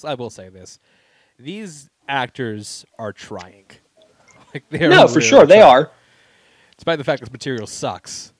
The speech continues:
Speaker 1: they're st-, they're still doing, they're still trying to do a good job.
Speaker 2: Yeah.
Speaker 1: <laughs> Then he just, like, you know, he tries to do is like, "What did," 'cause it tells, tells a story about how she found God and how she believed, like, God talks to her. He's just like, "What did God say to you?" Just like,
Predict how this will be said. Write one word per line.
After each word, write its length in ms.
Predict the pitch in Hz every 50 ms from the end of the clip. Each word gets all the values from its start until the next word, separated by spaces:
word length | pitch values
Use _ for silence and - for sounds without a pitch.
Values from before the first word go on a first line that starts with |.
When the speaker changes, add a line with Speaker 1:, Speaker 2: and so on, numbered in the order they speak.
| _ _ -
Speaker 1:
they're 120 | 175 165
st-, 180 | 143 _ 160 -
they're 100 | 175 160
still 180 | - 180 156 139
doing, 420 | 127 127 123 117 113 107 110 110 -
they're 180 | - 214 202 147
still 240 | - - 175 127 113
trying 480 | - - - - 110 104 117 120 117
to 60 | 113 104
do 120 | 104 98
a 40 | 101
good 160 | 98 110 107
job. 420 | 101 117 120 117 - - 123 123 - _ _ _ _ _ _ _ _ _ _ _ _ _ _ _ _ _ _ _ _ _ _ _ _ _ - -
Speaker 2:
Yeah. 260 | 175 135 123 123 127 _
Speaker 1:
<laughs> 60 | _ _ _ _ _ _ _ _ _ _ _ _ _ _ _ _ _ 143 131 _ -
Then 120 | 156 143 -
he 100 | 165 143
just, 260 | 131 139 131 - - 135 _ -
like, 180 | 147 _ - _ _ - - 269 285 285 - - - 262 214 -
you 80 | - 127
know, 60 | 120
he 60 | 117
tries 200 | - - 139 127
to 40 | 123 127
do 60 | 127
is 100 | 123 113
like, 160 | 110 110 101
"What 220 | - 120 156 165 -
did," 180 | 160 143 135
'cause 280 | - 156 135 - - 151
it 80 | 147 _
tells, 360 | - - 180 180 160 131 - _
tells 180 | - - 180 151
a 20 |
story 180 | 131 - 139 127
about 140 | 123 120 110
how 100 | 117 113
she 140 | 104 113 -
found 260 | - 110 101 98 98
God 280 | - 110 110 110 110
and 100 | 107 101
how 80 | 101 104
she 100 | 101 -
believed, 380 | _ 110 98 107 107 104 95 90
like, 100 | 92 _ -
God 240 | 110 101 104 _ _
talks 280 | - 101 101 95 _ -
to 80 | 110
her. 60 | 101
He's 100 | 95 98
just 80 | 101 _
like, 100 | 101 104
"What 120 | 160 180
did 140 | 160 147 127
God 240 | - 165 156 139 120
say 220 | - - 156 143
to 60 | 131 139
you?" 200 | 143 156 147 127
Just 200 | 113 127 120 -
like, 160 | 117 110 _